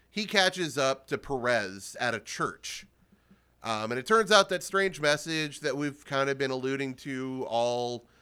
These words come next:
episode, maybe since Sanctuary, is actually a prayer, a kind of warning from the Covenant that they're coming to kill them. Um, she's basically decoded that. I, I, okay,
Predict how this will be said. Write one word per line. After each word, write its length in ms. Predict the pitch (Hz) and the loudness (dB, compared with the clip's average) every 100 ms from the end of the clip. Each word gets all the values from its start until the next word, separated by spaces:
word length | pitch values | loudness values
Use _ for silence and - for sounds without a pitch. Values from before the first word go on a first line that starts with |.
| _ - | _ -4
episode, 480 | 120 131 - 139 131 | -2 -2 0 2 2
maybe 300 | 151 143 135 | 0 0 -6
since 280 | 143 123 | -8 -8
Sanctuary, 920 | - 123 123 - 131 107 104 104 104 101 _ _ _ - | -6 -6 -6 -6 -8 -4 -2 -2 -4 -8 _ _ _ -4
is 160 | 139 | 0
actually 520 | 156 147 156 139 127 | 0 0 -2 0 0
a 120 | 107 110 | -2 -4
prayer, 560 | - 202 208 135 107 | -6 0 2 4 2
a 60 | 107 | 0
kind 200 | 226 285 | 0 0
of 240 | 185 143 | -2 -6
warning 480 | 147 185 185 139 113 | 0 2 4 2 0
from 160 | 120 127 | -8 -6
the 80 | |
Covenant 500 | 123 160 143 117 107 - _ _ _ - | -2 0 0 -2 -4 -8 _ _ _ -4
that 160 | 131 | -2
they're 160 | 156 143 | 2 2
coming 420 | - 190 143 131 - _ _ | 4 4 4 0 -8 _ _
to 160 | - 196 | -8 -8
kill 340 | - 208 202 | -4 2 2
them. 340 | 156 98 67 - _ _ _ _ _ - | 2 -4 -8 -20 _ _ _ _ _ -2
Um, 400 | 117 110 107 104 | 0 0 -2 -8
she's 240 | - 170 | -6 -6
basically 400 | - 170 180 180 | 0 2 2 0
decoded 440 | 151 143 156 139 120 | -2 -2 0 0 2
that. 200 | 123 220 | 2 2
I, 220 | 247 233 | 2 2
I, 220 | - 180 - | 4 4 4
okay, 240 | 139 117 | -2 -4